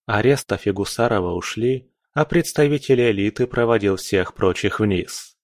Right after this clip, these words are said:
«Те из вас, кто занят в рейде, пока еще обязаны вернуться в лагерь»,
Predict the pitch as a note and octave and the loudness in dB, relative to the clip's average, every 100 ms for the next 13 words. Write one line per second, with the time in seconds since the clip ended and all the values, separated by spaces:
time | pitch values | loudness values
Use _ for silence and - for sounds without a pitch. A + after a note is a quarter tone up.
0 | _ _ _ _ _ _ _ - F2+ E3 | _ _ _ _ _ _ _ 0 2 4
1 | D3+ G#2+ A2+ A2 G#2 - - G#2 F#2+ G#2 | 2 2 4 4 2 -6 -2 0 2 2
2 | F#2+ F#2+ G#2 G#2 F#2+ G2+ A2 C3+ - F3 | 2 0 -2 0 2 2 2 -4 -2 -2
3 | - F#3 E3 D#3 D#3 A#2+ F#2+ F#2 G#2+ A#2+ | 0 -2 0 0 2 0 -2 -2 0 4
4 | C#3+ C#3+ F#2+ F#2 A#2 C3+ F3 D3+ F2+ F2+ | 4 2 0 0 4 4 4 2 0 -6
5 | F2+ - | -6 -8